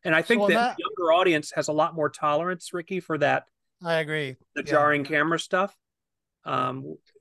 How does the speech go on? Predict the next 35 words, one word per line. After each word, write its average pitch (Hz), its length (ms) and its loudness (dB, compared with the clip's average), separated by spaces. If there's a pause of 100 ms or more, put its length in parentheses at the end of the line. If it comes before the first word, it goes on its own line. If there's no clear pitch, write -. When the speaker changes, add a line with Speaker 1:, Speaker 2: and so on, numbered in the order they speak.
(100)
Speaker 1:
and 175 220 -10
I'm 175 120 0
not 185 180 2
saying 180 280 2
that 160 100 0
we're 151 180 0
old, 160 320 2
but 143 120 -2
it, 156 160 -8
it's 165 180 -12
just 160 300 -6
a 135 160 -6 (1120)
Speaker 2:
Different 147 400 -2
way 147 140 -6
of 127 80 -6 (200)
Speaker 1:
that's, - 240 0
that's 170 240 -4
targeted 180 600 2
towards 151 420 -2
Speaker 2:
Right. 147 200 -4 (420)
Speaker 1:
the 170 80 -6
younger 156 280 0
thing. 175 200 0
Even 190 240 2
in, 175 240 2
even 202 240 -2
in 170 80 -2
T 185 160 -8
V 226 140 -4
commercials, - 680 -10 (1040)
there's 156 340 2 (600)
the, 156 160 -10 (560)
the 175 180 -2
rate 180 320 2
of 160 140 -4